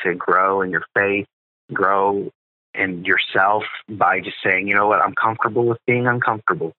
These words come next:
you know, and, uh, learning patience, I think, is another thing that we've learned during this whole time. So there's a lot that I could talk about in, in this, but, um, but I've, I've learned quite a bit. Um, the church is,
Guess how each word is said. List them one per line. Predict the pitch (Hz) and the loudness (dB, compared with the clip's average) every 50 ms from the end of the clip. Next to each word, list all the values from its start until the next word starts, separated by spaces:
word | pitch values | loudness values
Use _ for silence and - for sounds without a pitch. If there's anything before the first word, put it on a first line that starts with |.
| _ _ _ _ _ _ _ | _ _ _ _ _ _ _
you | - 98 | -4 -2
know, | 92 90 85 90 92 117 123 - - | -2 0 -2 -4 -4 -8 -10 -4 -2
and, | 101 98 95 95 95 90 | 0 0 0 0 0 0
uh, | 92 90 90 90 92 - - - - _ _ _ _ _ _ - | 0 2 2 2 0 -2 -6 -10 -18 _ _ _ _ _ _ -2
learning | 98 107 110 113 117 110 101 - | 0 2 2 2 0 -2 -4 -2
patience, | - - 107 101 - - - 87 82 80 - | 0 0 0 0 -2 -2 -2 -4 -4 -2 -2
I | 98 95 - - | -2 -2 0 -4
think, | 98 95 92 | -4 -2 -2
is | 92 90 | -2 -2
another | 90 87 87 90 90 87 92 90 - | 0 0 2 2 2 0 -2 -2 -2
thing | 87 87 87 85 82 82 | -4 -2 -2 -4 -6 -6
that | 82 80 78 - _ | -6 -6 -6 -6 _
we've | 95 95 92 90 - | -4 -4 -4 -2 0
learned | 87 87 90 87 87 87 | 0 0 0 0 -4 -4
during | 90 87 87 87 | -4 -2 -2 -2
this | 85 85 - - | -4 -6 -8 -10
whole | - - 87 82 | -12 -12 -12 -12
time. | 85 - 82 80 82 80 90 92 - - | -6 -4 -2 -2 -2 -4 -8 -10 -10 -4
So | - - 87 87 87 - _ - - _ _ _ _ _ | -2 0 0 0 -2 -4 _ -18 -20 _ _ _ _ _
there's | - 127 131 139 - - | -2 0 0 0 2 2
a | 127 110 | 2 2
lot | 110 98 90 85 85 90 113 104 95 | 4 4 4 2 2 -2 -8 -4 -2
that | 104 90 82 | 0 2 2
I | 87 87 | 2 0
could | - - - | -2 -4 -2
talk | - 98 95 90 - | 0 0 0 -2 -2
about | 87 95 87 90 82 - | 0 2 4 4 2 0
in, | - 95 95 92 - | -2 -4 -4 -4 -6
in | 98 98 95 | -6 -4 -4
this, | 95 95 95 - - - | -4 -4 -4 -6 -8 -2
but, | - 95 90 - - - | 0 0 0 0 0 0
um, | 95 95 90 90 92 95 90 85 - - - _ _ _ _ - | 2 2 2 0 -2 -6 -8 -10 -12 -14 -18 _ _ _ _ -14
but | 107 98 101 92 92 - - - | -4 -2 0 0 0 0 0 2
I've, | 110 110 101 - 71 - | 2 2 0 -2 -2 -2
I've | 113 107 - | 0 0 2
learned | 113 113 117 117 113 110 | 2 2 4 2 2 -2
quite | - - 113 107 107 | -2 0 0 2 2
a | 107 98 | 0 -2
bit. | - 113 101 101 98 - - _ _ - | 0 0 2 2 2 0 -4 _ _ 0
Um, | 98 101 98 98 98 95 95 90 85 - _ _ _ _ _ _ _ - - - | 2 2 4 4 2 2 0 -4 -8 -12 _ _ _ _ _ _ _ -20 -12 -6
the | - 113 | -6 -2
church | - - - 143 143 - 139 - - - - - - _ | 0 2 4 4 4 4 2 0 -2 -2 -4 -6 -6 _
is, | 127 120 117 113 110 110 110 104 | 0 2 2 2 2 0 0 -2